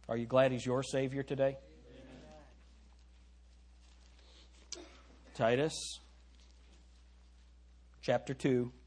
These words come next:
and look at verse thirteen. "Looking for that blessed hope and the glorious appearing of the great God and our Savior,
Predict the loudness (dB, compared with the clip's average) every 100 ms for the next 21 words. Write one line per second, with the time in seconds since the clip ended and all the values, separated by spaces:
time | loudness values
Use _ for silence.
0 | -20 -20 -20 -20 -20 -20 -2 2 2 2
1 | -2 -2 -6 -6 -10 -12 -14 -20 -20 -20
2 | -20 -20 2 4 4 6 10 10 8 10
3 | 10 10 2 2 2 -2 -14 -20 -20 -20
4 | -20 -2 2 4 6 8 10 10 6 4
5 | 4 4 4 4 4 2 4 4 8 10
6 | 12 10 6 0 -2 8 8 8 0 0
7 | 0 0 -4 -8